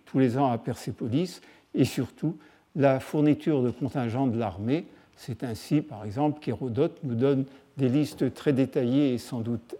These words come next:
elles, réelles, euh, des contingents, euh, de l'armée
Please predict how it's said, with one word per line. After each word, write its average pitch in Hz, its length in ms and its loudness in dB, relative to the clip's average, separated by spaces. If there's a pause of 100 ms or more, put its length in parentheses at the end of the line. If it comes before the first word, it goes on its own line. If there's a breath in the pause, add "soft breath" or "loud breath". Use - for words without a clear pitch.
elles, 123 340 2 (100)
réelles, 151 480 2 (420 loud breath)
euh, 143 120 0
des 135 180 4
contingents, 143 800 2
euh, 127 340 -2
de 123 160 0
l'armée 120 400 4